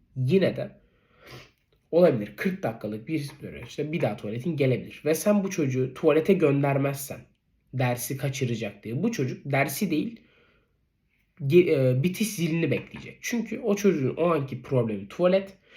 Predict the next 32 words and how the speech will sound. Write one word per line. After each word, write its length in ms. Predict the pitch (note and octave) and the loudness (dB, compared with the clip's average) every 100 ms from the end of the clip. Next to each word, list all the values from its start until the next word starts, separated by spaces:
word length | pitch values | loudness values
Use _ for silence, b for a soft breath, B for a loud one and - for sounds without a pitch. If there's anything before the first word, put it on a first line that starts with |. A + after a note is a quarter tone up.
| B - | B -2
ve 100 | D#3+ | 0
sen 140 | D#3 | 2
o 80 | C#3+ | 0
çocuğu 420 | C#3 B2+ A#2 A#2 | 0 0 0 -2
dersi 380 | B2+ C3+ C3+ B2+ | 0 0 0 2
bozmamak 460 | D3+ D3+ B2 A#2 | 4 4 0 -2
amacıyla 320 | G#2+ G#2 F#2+ G2+ | -6 -8 -8 0
göndermiyorsun 680 | E3 G#3 G#3 G3 F3+ E3+ | 2 4 6 4 2 0
ama 140 | F3+ D#3 | -2 -2
o 140 | D3 | -2
çocuk 420 | D#3 E3+ E3+ - - B B B B | -2 -2 -2 -6 -14 B B B B
zil 320 | - C#3 E3+ F#3+ | -6 -4 0 4
ne 100 | G3+ | 4
zaman 300 | F#3+ D#3+ C#3+ | 4 2 0
çalacak? 500 | C#3+ A#2+ C3 G3 - | -2 0 0 -2 -2
Çalsa 400 | - D#3 - G3 | -2 0 2 0
da 80 | |
tuvalete 360 | F3 E3+ D#3+ G3 | 2 0 2 2
gitsem 480 | D#3 C#3+ - G3 E3+ | 0 -4 -2 -2 -2
diye 120 | F#3+ | -4
sıkışa 480 | G#3 - - - G#3 | -6 -8 -8 -4 -4
sıkışa, 440 | - - - A2+ | -6 -12 -8 -4
böyle 180 | B2 C3+ | -2 -2
kendini 420 | C3+ D3 E3+ E3+ | -2 -2 -2 0
gere 200 | D3+ E3 | 2 4
gere 340 | F#3 C3 F#3+ C#3 | 2 0 -2 0
dersi 340 | C3 - C#3 | -2 -4 -6
dinleyecek. 340 | A#2+ G#2 - | -6 -6 -6
Bu, 280 | F3+ G3 D#3 | -4 -4 -4
bundan 300 | E3 G3+ G3 | 0 2 4
verim 220 | F3 F3+ | 2 2
al-, 200 | E3+ F3+ | 0 -2